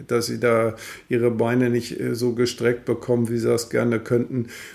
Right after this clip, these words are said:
äh, bei denen ich den Verdacht habe, dass sie niemals in ihrem Leben, äh, einen Ball gekickt haben und über den Fußballplatz gerannt sind. Also, ähm, äh,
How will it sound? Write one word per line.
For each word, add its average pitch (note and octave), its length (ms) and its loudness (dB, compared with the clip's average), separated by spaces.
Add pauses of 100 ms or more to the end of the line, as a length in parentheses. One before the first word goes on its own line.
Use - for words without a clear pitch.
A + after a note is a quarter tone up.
äh, A2+ 300 4
bei A#2 180 2
denen B2 220 6
ich A#2+ 80 -2
den B2 160 4
Verdacht B2 460 2
habe, B2 120 4
dass B2 140 2
sie B2 80 0
niemals C3 800 6
in C3 140 4
ihrem B2+ 200 8
Leben, B2 560 6
äh, A#2 360 2
einen A#2 260 0
Ball A#2 260 6
gekickt B2 540 0
haben A2+ 320 2
und B2 100 -2
über A#2+ 180 0
den A2+ 180 2
Fußballplatz A2 720 -2
gerannt G#2 420 -4
sind. G#2+ 240 -2
Also, B2+ 300 4 (520)
ähm, A#2+ 720 4
äh, B2+ 840 -2